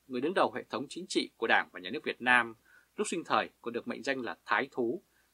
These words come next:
thì chuyện các cán bộ cấp cao của Việt Nam làm gián điệp cho Trung Quốc cũng chỉ là chuyện rất nhỏ. Quý vị và các bạn phải theo dõi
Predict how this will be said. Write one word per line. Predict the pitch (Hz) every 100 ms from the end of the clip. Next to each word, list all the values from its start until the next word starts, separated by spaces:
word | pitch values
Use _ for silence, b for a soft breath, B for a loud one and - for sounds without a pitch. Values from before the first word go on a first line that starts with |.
| _
thì | -
chuyện | 151 147
các | 185 -
cán | 143
bộ | 170 151 - -
cấp | 220 -
cao | 165 151
của | -
Việt | 92
Nam | 123 127 113 113 _ _ _
làm | 107 120 127
gián | 131 180
điệp | 127
cho | -
Trung | 143 127
Quốc | 156 190 - _ _ -
cũng | -
chỉ | - 95
là | 95 -
chuyện | - - _ _ -
rất | 110 135 -
nhỏ. | 104 - - _ _ _ -
Quý | 175
vị | 196
và | 113
các | -
bạn | 135
phải | 104
theo | 143
dõi | 131 104 156